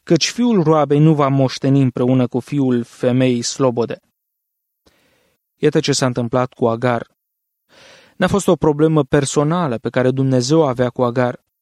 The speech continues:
ci o prevestire a ceea ce se va întâmpla peste veacuri cu cei ce rămân robi ai legii.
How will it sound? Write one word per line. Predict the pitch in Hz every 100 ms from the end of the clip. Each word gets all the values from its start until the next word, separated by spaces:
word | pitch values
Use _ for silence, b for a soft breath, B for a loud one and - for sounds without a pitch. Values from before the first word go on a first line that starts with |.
| _ _ _
ci | - -
o | 151
prevestire | - 156 147 143 127 - 175 190 190
a |
ceea | 151 151
ce | 143 147
se | - 139
va | 131
întâmpla | 131 123 120 - 147
peste | - 147 -
veacuri | 135 135 123 - 127 -
cu | 139
cei | 131 - 151 151 151
ce | - 139
rămân | 131 127 123 120
robi | 123 127 123
ai | 117
legii. | 120 123 127